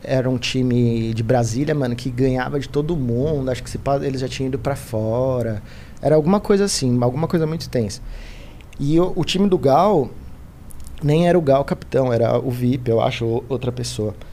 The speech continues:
E os caras, como underdog, bateram no, no time do Embi, né? E eu vi os caras do Embi putaço. Eu lembro que os caras eram tudo grande, assim.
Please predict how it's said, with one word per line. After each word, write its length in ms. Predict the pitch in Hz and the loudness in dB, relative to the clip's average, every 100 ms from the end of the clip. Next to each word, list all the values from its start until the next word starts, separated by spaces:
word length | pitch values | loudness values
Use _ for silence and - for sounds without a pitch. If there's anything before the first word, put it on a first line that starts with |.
| - - - - - - | -14 -16 -16 -16 -14 -4
E 520 | 123 123 120 123 127 - - | 0 2 4 2 -2 -8 -10
os 100 | 147 | -8
caras, 300 | - 160 170 | 2 2 2
como 260 | - 156 147 | 2 4 6
underdog, 680 | 165 202 147 131 160 170 127 - - - - - - - - - - | 6 4 4 6 4 2 -4 -8 -18 -20 -20 -20 -20 -20 -18 -16 -8
bateram 720 | 127 139 170 - 165 202 208 | 2 2 2 4 4 4 2
no, 640 | 160 131 123 120 110 107 95 - - - - | 0 2 2 2 0 -2 -6 -14 -20 -14 -6
no 220 | 131 123 | -2 -2
time 260 | 123 131 123 | -2 -2 2
do 180 | 123 | 4
Embi, 280 | 123 120 110 | 4 2 0
né? 220 | 107 127 | 0 2
E 60 | 139 | 4
eu 100 | 143 | 4
vi 180 | 120 135 | 2 -2
os 120 | 151 | -2
caras 220 | - 156 | -2 -4
do 120 | 151 127 | 0 0
Embi 200 | 147 135 | 0 -4
putaço. 840 | - 170 - - 117 143 151 - | -6 -8 -8 -6 -4 -4 -6 -4
Eu 40 | |
lembro 160 | 117 131 | -4 -4
que 60 | |
os 60 | - | -8
caras 180 | 131 135 | -8 -6
eram 80 | 120 | -6
tudo 240 | 120 131 | -6 -10
grande, 520 | 165 120 107 113 143 120 | -8 -8 -6 -4 -4 -6
assim. 360 | - 123 123 | -6 -4 -4